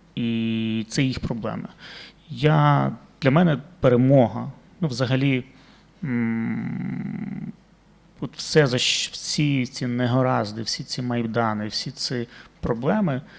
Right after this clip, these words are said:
пов'язані з одною, м, з одною історією, це боротьба за нашу незалежність. Оце справжнє. Тобто ми не оцінили, не повірили, не вибороли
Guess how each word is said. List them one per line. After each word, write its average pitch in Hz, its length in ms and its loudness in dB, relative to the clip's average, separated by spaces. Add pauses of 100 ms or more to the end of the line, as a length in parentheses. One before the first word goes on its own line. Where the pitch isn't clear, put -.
(180)
пов'язані 139 460 0
з 113 100 0
одною, 117 440 0 (680)
м, 120 340 -6
з 117 160 -4
одною 120 360 2
історією, 165 500 -2 (220)
це 139 200 -6
боротьба 123 480 0
за 113 100 -2
нашу 113 280 -2
незалежність. 104 720 -8 (880)
Оце - 200 -8
справжнє. 123 580 -4 (600)
Тобто - 280 -6
ми 135 200 4
не 135 240 6
оцінили, 131 760 0
не 123 180 0
повірили, 113 720 0
не 120 300 2
вибороли 113 720 0